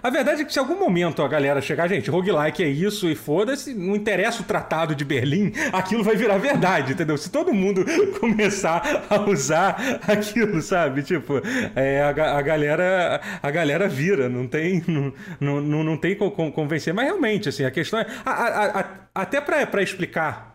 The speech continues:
pra quem tá, pra quem tá ouvindo e tá vendo, é o que é roguelite e, e roguelike. Me ajuda, me corrige, caso eu esteja errado. É, algo,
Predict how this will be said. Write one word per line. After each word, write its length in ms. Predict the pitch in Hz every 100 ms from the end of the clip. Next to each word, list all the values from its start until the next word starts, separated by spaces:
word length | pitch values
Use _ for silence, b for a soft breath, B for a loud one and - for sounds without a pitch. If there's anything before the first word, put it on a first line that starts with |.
| _
pra 140 | 147 139
quem 180 | 165 165
tá, 220 | 160 151
pra 160 | - 139
quem 160 | 147
tá 140 | 139 139
ouvindo 400 | 123 131 156 127
e 20 |
tá 140 | 143
vendo, 360 | 123 160 127 110 B B -
é 100 | 147
o 60 |
que 160 | 143 170
é 80 | 165
roguelite 720 | 156 156 156 135 147 151 -
e, 520 | 147 139 135 143 139 135
e 40 |
roguelike. 540 | 139 139 135 117 113
Me 160 | 120 151
ajuda, 280 | 165 196 220
me 80 | 214
corrige, 420 | 220 165 151 117
caso 280 | 113 135 131
eu 20 |
esteja 240 | 139 135
errado. 400 | 131 120 107 107 107 - 113 113 b _ 127
É, 140 | 120
algo, 320 | 120 123 127